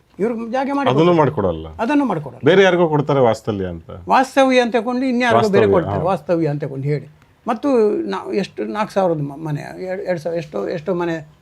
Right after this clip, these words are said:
Speaker 1: ಸಾವಿರದ ಆರುನೂರು ಮನೆ ಅಂತ ಕೊಂಡು ಹೇಳಿ ಹೇಳ್ತಾರೆ. ಈ, ಈ ವಾಸ್ತವ್ಯ ಮನೆಯನ್ನು ಕೊಡೋದು ಯಾವುದರಿಂದ?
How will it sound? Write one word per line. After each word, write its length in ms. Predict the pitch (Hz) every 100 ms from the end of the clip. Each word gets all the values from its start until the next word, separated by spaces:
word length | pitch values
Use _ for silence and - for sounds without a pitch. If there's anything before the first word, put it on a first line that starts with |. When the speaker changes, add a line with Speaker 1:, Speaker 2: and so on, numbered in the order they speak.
| -
Speaker 1:
ಸಾವಿರದ 260 | 190 170
ಆರುನೂರು 300 | 165 147 143
ಮನೆ 140 | 156 156
ಅಂತ 180 | 151
ಕೊಂಡು 200 | 156 170
ಹೇಳಿ 140 | 190 240
ಹೇಳ್ತಾರೆ. 380 | 208 202 180 156 - _ _
ಈ, 80 | 220
ಈ 300 | 240 202 240
ವಾಸ್ತವ್ಯ 540 | 185 135 147 - 214 233
ಮನೆಯನ್ನು 420 | 175 190 247 240
ಕೊಡೋದು 240 | 233 254
ಯಾವುದರಿಂದ? 480 | 240 226 196 175 160